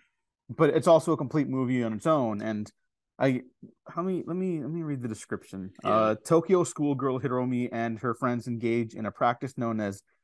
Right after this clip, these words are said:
Speaker 1: Enjo Kosai, or compensated dating, where older men pay young girls for dates.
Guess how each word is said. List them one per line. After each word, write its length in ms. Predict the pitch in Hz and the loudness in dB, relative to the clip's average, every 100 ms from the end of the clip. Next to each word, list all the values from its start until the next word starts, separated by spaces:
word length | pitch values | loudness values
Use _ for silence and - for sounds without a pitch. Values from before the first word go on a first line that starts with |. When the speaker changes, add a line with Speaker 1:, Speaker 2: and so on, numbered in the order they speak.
| _ - | _ -2
Speaker 1:
Enjo 320 | 135 139 143 | 2 4 4
Kosai, 640 | 135 - 131 151 135 131 135 _ _ - | 2 -2 0 2 4 2 -4 _ _ -4
or 180 | 117 110 | 0 0
compensated 800 | - 156 165 160 - 160 147 127 | 2 2 2 -2 0 2 2 4
dating, 400 | 120 117 113 113 | 2 2 -2 -2
where 240 | 117 107 | -2 2
older 240 | 131 151 165 | 2 4 2
men 280 | 139 135 135 | 2 0 0
pay 100 | 131 | 0
young 320 | 120 123 120 | 2 0 0
girls 260 | 120 120 | 0 -2
for 120 | - 120 | -2 -2
dates. 460 | 113 107 107 - | 0 0 -2 -12